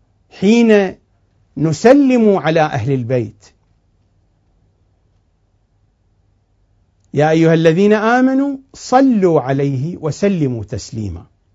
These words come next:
سلموا تسليما طبعًا لها دلالتان، دلالة الأولى السلام، والدلالة الثانية التسليم لأمره.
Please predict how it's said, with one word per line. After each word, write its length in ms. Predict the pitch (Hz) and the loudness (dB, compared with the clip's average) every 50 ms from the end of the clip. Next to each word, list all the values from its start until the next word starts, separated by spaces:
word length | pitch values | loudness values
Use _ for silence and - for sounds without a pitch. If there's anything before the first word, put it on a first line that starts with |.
| _ _ _ _ _ _ _ _ | _ _ _ _ _ _ _ _
سلموا 440 | - - 196 202 208 180 151 143 127 | -6 -4 -2 0 0 0 0 -2 -2
تسليما 720 | - - 120 - - - 160 190 208 202 196 185 185 175 - - | -4 -6 -8 -8 -8 -6 -2 -2 0 0 0 0 -2 -4 -4 -4
طبعًا 260 | 214 196 170 156 165 | -4 -4 -4 -4 -4
لها 300 | 170 185 196 190 208 202 | -2 -2 0 0 0 -2
دلالتان، 800 | 180 190 202 202 208 208 208 190 - - 214 196 135 104 98 - _ _ _ _ _ _ _ _ _ _ _ - | -2 0 0 0 2 2 0 0 -2 -2 -2 -2 -2 -4 -8 -12 _ _ _ _ _ _ _ _ _ _ _ -8
دلالة 380 | 131 131 139 170 175 165 160 147 | -6 0 2 2 2 4 2 0
الأولى 500 | 143 143 143 156 147 143 139 135 - - | -2 -2 -4 -4 -4 -2 -4 -4 -6 -8
السلام، 680 | 107 - - 139 127 147 170 208 220 220 214 220 220 - _ _ _ _ _ _ _ _ _ - | -10 -4 -2 -2 0 0 0 0 0 -2 -4 -6 -10 -14 _ _ _ _ _ _ _ _ _ -14
والدلالة 680 | - 120 117 117 127 135 156 160 151 143 139 135 - 117 | -12 -10 -8 -6 -2 -2 0 0 0 0 -2 -4 -6 -8
الثانية 560 | 113 - - 156 170 175 185 196 196 185 - | -12 -10 -8 -6 -6 -4 -4 -4 -6 -6 -6
التسليم 680 | 151 - - _ - 135 - - - 180 208 208 160 131 | -8 -10 -10 _ -10 -10 -10 -8 -4 -2 0 0 0 0
لأمره. 440 | 117 117 - 110 107 104 98 92 | -4 -6 -8 -8 -8 -8 -8 -10